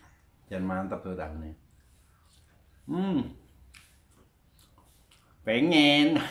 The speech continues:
<laughs> Enggone Pak Telo iki kreatif to lho. Nek ada selamatan kuwi lawuh ki dhewek gitu lho.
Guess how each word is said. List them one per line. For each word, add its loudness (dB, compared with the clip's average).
<laughs> 2
Enggone 0
Pak -2
Telo 4
iki 0
kreatif 0
to -8
lho. -10
Nek -6
ada -2
selamatan 2
kuwi 0
lawuh 4
ki -2
dhewek 0
gitu -12
lho. -12